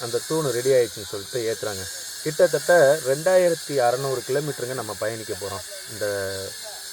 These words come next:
ட்ரிப்ல பார்த்தீங்கன்னா, நம்ம ரெண்டாயிரத்தி அறநூறு கிலோமீட்டர் நம்ம பயணிக்க போறோம்.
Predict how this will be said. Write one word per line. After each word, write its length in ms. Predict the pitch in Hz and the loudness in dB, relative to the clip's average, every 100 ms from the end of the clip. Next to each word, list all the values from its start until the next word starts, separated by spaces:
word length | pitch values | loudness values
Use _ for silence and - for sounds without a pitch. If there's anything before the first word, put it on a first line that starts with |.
| - | -4
ட்ரிப்ல 340 | 127 - 127 113 | -4 2 2 2
பார்த்தீங்கன்னா, 380 | 104 101 107 147 | 0 -2 -4 -2
நம்ம 200 | 127 107 | -2 -2
ரெண்டாயிரத்தி 440 | 110 151 156 - | 2 2 2 2
அறநூறு 340 | 117 117 123 117 | 2 2 -2 0
கிலோமீட்டர் 480 | 120 131 123 143 | -2 -2 -4 -4
நம்ம 380 | 160 117 101 98 95 - | -6 -6 -6 -6 -8 -6
பயணிக்க 340 | 110 113 107 98 | -4 -4 -4 -6
போறோம். 320 | 95 101 | -4 -6